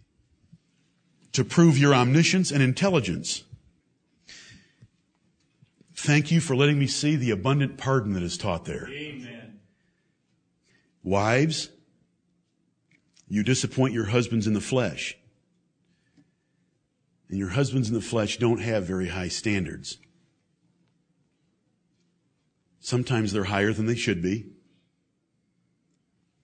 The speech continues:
Speaker 1: <clears throat> But the Lord Jesus Christ has a standard of holiness and righteousness for himself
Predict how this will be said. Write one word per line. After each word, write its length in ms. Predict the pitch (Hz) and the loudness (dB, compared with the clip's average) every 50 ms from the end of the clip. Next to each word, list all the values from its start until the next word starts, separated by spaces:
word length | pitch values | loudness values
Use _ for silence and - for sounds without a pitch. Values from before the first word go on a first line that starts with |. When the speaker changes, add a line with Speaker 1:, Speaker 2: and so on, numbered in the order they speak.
| _ _ _ _ _ _ _ _ _ _ 175 _ _ _ _ _ _ _ _ _ _ _ _ _ _ _ _ _ _ _ | _ _ _ _ _ _ _ _ _ _ _ _ _ _ _ _ _ _ _ _ _ _ _ _ _ _ _ _ _ _
Speaker 1:
<clears throat> 100 | - - 117 143 - - - - - - 679 - - - - - - - - - - - - - - - - | -4 -2 -2 -2 -2 -4 -8 -8 -6 -4 -2 -4 -4 -4 -6 -4 -4 -4 -4 -4 -6 -6 -6 -6 -8 -8 -10
But 100 | - 90 | -8 -6
the 60 | 90 | -4
Lord 220 | 92 107 123 135 | 0 2 2 2
Jesus 360 | 117 135 143 123 113 104 - - | 2 2 0 0 -2 -4 -6 -8
Christ 580 | - - 143 110 87 85 87 87 - - - - _ _ _ _ _ _ _ _ _ _ _ _ _ _ _ _ _ _ _ _ - - | -6 -4 -2 -2 0 -2 -2 -4 -8 -12 -16 -20 _ _ _ _ _ _ _ _ _ _ _ _ _ _ _ _ _ _ _ _ -14 -6
has 180 | - 101 90 | -4 -2 -2
a 60 | 95 | -2
standard 340 | 90 - - - 117 117 110 | -4 -4 -2 -2 0 0 0
of 100 | 110 90 | -2 -4
holiness 380 | - 120 123 131 127 120 113 - | -2 -2 0 0 0 -2 -2 -4
and 120 | 107 101 | -4 -2
righteousness 480 | 110 117 113 - 98 - - 98 95 - | -2 -2 -2 -2 -6 -6 -6 -8 -8 -8
for 160 | - - 104 | -6 -6 -6
himself 580 | 95 85 - - 127 117 85 82 82 - - | -6 -4 -6 -6 -4 -4 -6 -6 -8 -12 -18